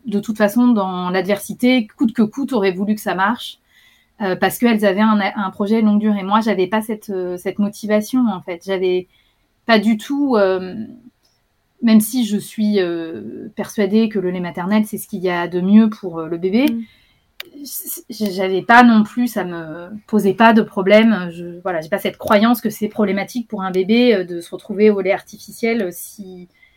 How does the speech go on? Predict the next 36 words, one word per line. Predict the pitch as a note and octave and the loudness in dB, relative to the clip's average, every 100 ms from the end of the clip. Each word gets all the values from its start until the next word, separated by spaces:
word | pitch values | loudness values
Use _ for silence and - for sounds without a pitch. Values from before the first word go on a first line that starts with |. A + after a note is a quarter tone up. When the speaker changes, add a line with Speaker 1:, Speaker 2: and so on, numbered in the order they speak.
| _ _ - | _ _ -20
Speaker 1:
c'est, | - - | -14 -12
c'est, | - G#3+ G3 | -8 -6 -6
c'est, | F#3 - F#3+ - | -6 -8 -6 -6
c'est | - F3+ | -8 0
global. | G#3+ A3 A3 F3 E3+ | 2 4 4 2 -6
Enfin, | E3 | -12
faut | D#3+ F#3 F3 | -12 -14 -10
Speaker 2:
Oui, | |
Speaker 1:
mieux | A#3+ C4 | -6 0
Speaker 2:
je | G#3+ | 4
Speaker 1:
lui | A3+ G#3+ | 4 4
Speaker 2:
comprends. | - | -2
Speaker 1:
donner | G3 - | -8 -12
du | - | -8
lait | G3 | -6
artificiel | - A3 - G#3+ B3+ A3 | -6 -12 -8 0 2 4
et | |
avoir | F#3+ F#3+ | 2 0
une | G3 G3+ | -2 0
mère | G#3+ G#3 | 0 -2
qui | G#3 | -8
est | - | -4
pas | G3 F#3 | -2 -2
au | E3+ | -4
bout | F3 F3+ G3+ | -10 -10 -10
du | F#3 F3+ | -8 -12
rouleau | F3 F3 A#3 E4+ - - - - | -12 -2 0 0 -4 -20 -20 -20
Speaker 2:
Tout | - F#3 | -10 -4
à | |
Speaker 1:
que | A3+ A3+ | 0 0
Speaker 2:
fait. | |
Speaker 1:
de | G3+ F#3 F3+ - F3+ | -2 -4 -6 -8 -8
l'allaiter | F3 F#3+ G3+ B3 G#3+ | -2 0 0 0 -4
coûte | G#3+ | -6
que | A3+ | -10
coûte. | G#3+ G#3+ | -12 -14